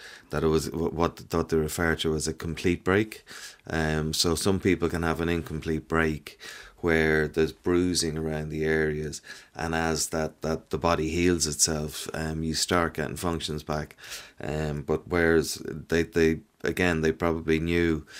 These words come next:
but I had three weeks of, of not having a clue what was going on,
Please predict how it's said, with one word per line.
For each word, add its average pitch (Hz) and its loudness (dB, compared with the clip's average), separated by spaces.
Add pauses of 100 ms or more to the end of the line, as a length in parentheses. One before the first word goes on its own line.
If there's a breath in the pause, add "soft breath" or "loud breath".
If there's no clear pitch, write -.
(280 loud breath)
but 82 0
I 87 6
had 85 4
three 85 0
weeks 80 0
of, 80 -2
of 76 -6 (240)
not 85 0
having 76 -4
a 78 -8
clue 80 -2
what 76 -2
was - -4
going 76 -4
on, 73 -4